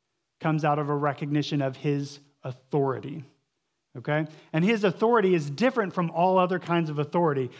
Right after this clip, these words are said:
We don't use the term fear, or we shouldn't in a healthy situation. We shouldn't use the term fear when it comes to human authority.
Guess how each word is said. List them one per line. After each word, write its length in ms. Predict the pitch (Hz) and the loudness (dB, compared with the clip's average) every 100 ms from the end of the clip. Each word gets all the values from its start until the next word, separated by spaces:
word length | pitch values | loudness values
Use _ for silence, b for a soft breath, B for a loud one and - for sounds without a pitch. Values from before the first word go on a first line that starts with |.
| B | B
We 120 | 214 | 0
don't 240 | 285 285 190 | 2 2 0
use 400 | 180 247 254 170 | 0 2 2 0
the 100 | 165 | -2
term 320 | - 185 170 | 0 0 0
fear, 540 | 147 - 233 226 160 | -2 -4 0 2 4
or 320 | 147 175 170 156 | 2 2 0 0
we 180 | 151 | 0
shouldn't 580 | 160 - 254 226 180 185 | -2 -2 -2 0 0 -2
in 140 | - 160 | -2 -2
a 80 | |
healthy 380 | 143 185 185 208 | -2 -2 -2 -2
situation. 800 | - 196 - 202 170 - 165 160 B B B | -4 -6 0 0 0 -2 -2 -2 B B B
We 100 | 208 | -2
shouldn't 360 | - 294 285 | 0 2 2
use 180 | 208 220 | 0 0
the 140 | 190 202 | 0 0
term 320 | 196 190 175 - - | 0 0 -2 -6 -2
fear 300 | 214 220 214 | 2 4 2
when 160 | 202 | 0
it 100 | 202 | -2
comes 320 | - 160 165 160 | -2 -2 -2 -2
to 240 | 196 190 190 B | 0 -2 -4 B
human 420 | - 254 311 254 | -2 2 4 4
authority. 680 | 170 - 151 135 120 107 113 | 2 0 -2 0 -4 -8 -12